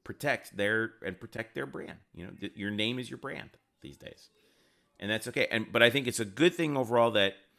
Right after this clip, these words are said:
you know, we're gonna have a lot more people, um, who get involved in student, who, who are student athletes, who get involved in college athletics, learn what it's like to run a business, to run a small business, and that small business is themselves,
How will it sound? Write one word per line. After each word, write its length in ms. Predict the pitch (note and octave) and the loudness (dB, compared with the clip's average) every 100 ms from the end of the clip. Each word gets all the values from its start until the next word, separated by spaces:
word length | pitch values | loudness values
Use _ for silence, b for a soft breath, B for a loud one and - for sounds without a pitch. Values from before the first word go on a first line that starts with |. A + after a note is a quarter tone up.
| _ _ _ _ _ _ - | _ _ _ _ _ _ -4
you 100 | G2+ | -2
know, 140 | F2+ - | -2 -4
we're 120 | G2+ | -2
gonna 120 | G2+ | 0
have 160 | G2 F2+ | 0 0
a 40 | |
lot 340 | F2+ G#2 C3 D#3+ | 2 4 4 2
more 480 | C3+ B2+ B2 A#2+ - _ _ _ _ _ - | 0 0 0 -4 -10 _ _ _ _ _ -8
people, 580 | A#2 - G2+ G2+ G2+ - _ _ _ _ _ _ _ _ _ _ | -6 -2 0 0 -2 -10 _ _ _ _ _ _ _ _ _ _
um, 420 | F2 E2+ E2+ E2 - _ _ | -4 -2 -2 -4 -10 _ _
who 160 | F#2+ F2+ | -6 -4
get 200 | F2+ F#2 | -2 -2
involved 440 | G2 G#2 A#2 A#2+ | -2 4 4 4
in 220 | A2+ G2+ F#2+ _ | 0 -4 -6 _
student, 420 | - A2 G2+ - F#2+ - | -10 -4 -4 -4 -6 -4
who, 180 | G2 G2 | -2 -4
who 140 | G2 G2 | 0 4
are 200 | G#2+ B2+ | 4 4
student 300 | - A#2 G#2 | 0 -4 -4
athletes, 300 | F#2 F#2+ F2+ | -4 -6 -8
who 60 | G2 | -8
get 80 | |
involved 300 | E2 F#2+ G2 | -4 -4 -4
in 60 | F#2+ | -6
college 140 | E2+ | -6
athletics, 440 | E2 D#2+ E2 D#2+ - - | -6 -6 -6 -6 -10 -14
learn 400 | F2+ G2 G2+ F#2 | -8 -6 -4 -6
what 100 | F2 | -8
it's 120 | - | -8
like 200 | D#2+ - | -8 -10
to 80 | C#2+ | -14
run 180 | D2+ | -14
a 40 | C#2 | -14
business, 440 | C2+ - - - _ _ _ _ _ _ _ _ _ | -16 -18 -20 -20 _ _ _ _ _ _ _ _ _
to 80 | F#2+ | -6
run 120 | F#2+ | -4
a 40 | |
small 280 | E2+ G2 E2+ | -4 -4 -4
business, 420 | D2+ A#1 - - - | -6 -12 -14 -20 -10
and 140 | F#2+ F#2+ | -6 -6
that 140 | F#2 | -6
small 180 | A2+ G#2+ | -4 -2
business 360 | G#2+ G2 F#2 | -2 -4 -8
is 120 | G2 G2 | -10 -12
themselves, 480 | G#2+ G#2 - - | -10 -8 -10 -12